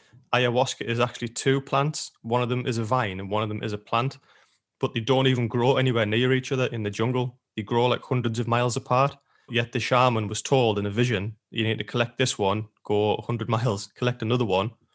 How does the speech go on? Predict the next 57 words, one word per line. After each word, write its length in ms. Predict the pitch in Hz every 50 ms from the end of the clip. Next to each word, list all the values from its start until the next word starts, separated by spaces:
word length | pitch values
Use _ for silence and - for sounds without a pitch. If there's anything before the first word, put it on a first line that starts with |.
| _ _ _ _ _ _ _ _ _ 113 -
boil 220 | 120 120 131 123
them 140 | 117 123 131
up 240 | 120 113 117 - -
and 140 | 117 107
drink 260 | 104 - 127 131 123 -
them, 260 | 104 92 95 101 - _ _ _ _ _ _ _ -
and 100 | 107 110
that's 160 | 110 107 -
what 100 | 123 -
will 80 | - 107
take 220 | - 113 110 107
you 60 | 110 107
to 120 | - 104
the 80 | 104 101
next 220 | 101 98 101 -
realm. 280 | - 104 98 101 104 104 _ _ _ _ _ _ _ _ _ - -
It 100 | - -
cannot 220 | - - 151 156 147
be 80 | 139
coincidence. 600 | 135 - - 135 143 139 - - 120 107 - -
S-, 200 | - - - - -
no 200 | 135 139 147 147
human 360 | 131 143 139 143 139 135 123
could 140 | - 131 120
have 60 | 113
just 140 | 117 - -
come 180 | - 135 131 131
up 60 | - _ -
with 120 | 117 110
that 120 | 120 117 117
on 120 | 117 113
their 160 | 104 98 104
own, 280 | 110 107 92 87 92 98
in 80 | 101
my 160 | 101 95 98 104
opinion. 380 | 104 98 - 95 92 92 95 - _ _ _ _ _ _ _ _ - -
It's 120 | 110 -
just 200 | - - 127 -
so 140 | - 151 143
intriguing 460 | 135 127 117 - - 131 135 127 123
and 100 | 110 107
fascinating, 440 | - 123 117 - - 120 110 107 104
and 120 | 98 98 117
it 60 | 127
is, 140 | 123 123 -
it 160 | 120 120 120
is 120 | 135 135
a 40 | 143
good 200 | 131 135 113 107
theory, 280 | - 127 127 127 120 113
and 80 | 107
you 60 | 107
can 100 | - -
see 160 | 117 - 123 131
it 60 | 127
making 220 | 120 107 107 104
sense. 340 | 107 - 113 120 127 - -